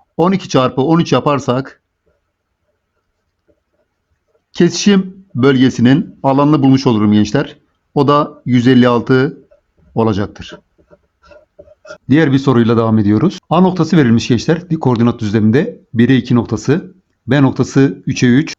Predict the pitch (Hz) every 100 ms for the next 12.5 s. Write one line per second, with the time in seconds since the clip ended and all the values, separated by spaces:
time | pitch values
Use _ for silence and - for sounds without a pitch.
0 | - 143 175 190 175 175 170 143 139 -
1 | 208 - 151 156 160 170 - 120 113 127
2 | 180 240 - - 151 156 170 139 117 147
3 | 127 113 110 113 113 104 156 - 131 175
4 | 156 123 147 262 - _ _ _ 151 170
5 | 180 156 170 131 107 120 120 165 233 -
6 | 135 143 139 123 113 120 175 156 127 131
7 | 110 113 104 - 104 143 160 180 151 -
8 | 143 160 175 175 - _ _ - 147 139
9 | 165 180 143 165 143 135 - 110 104 185
10 | - _ _ _ _ _ - 160 156 165
11 | 175 - - 151 139 143 135 135 123 123
12 | 113 107 113 107 165